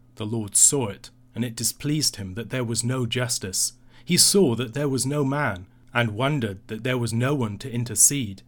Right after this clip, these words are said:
Then his own arm brought him salvation, and his righteousness upheld him. He put on righteousness as a breastplate,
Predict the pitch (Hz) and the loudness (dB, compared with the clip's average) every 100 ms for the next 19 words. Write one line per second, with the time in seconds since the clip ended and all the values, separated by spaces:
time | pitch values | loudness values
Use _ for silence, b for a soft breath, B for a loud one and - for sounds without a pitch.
0 | - - _ 127 120 127 120 139 156 160 | -20 -20 _ 0 2 0 -2 0 0 0
1 | 147 127 101 95 120 127 139 - 123 113 | -2 -2 -2 -4 0 0 0 -4 -2 0
2 | 127 117 113 110 - 101 95 b b b | 2 0 0 -4 -4 -8 -12 b b b
3 | 131 135 110 139 151 - 123 - 104 - | -2 0 0 2 2 0 -4 -4 -4 -4
4 | 117 - - 127 117 107 92 - b b | -4 -6 -4 -4 -4 -8 -14 -18 b b
5 | b 156 127 190 180 165 131 147 151 - | b -2 2 4 4 2 0 0 -2 -4
6 | 104 - 98 - 120 117 120 123 131 - | -6 -4 -2 -2 -2 -4 -2 -2 -2 -4
7 | 120 98 87 | -4 -6 -8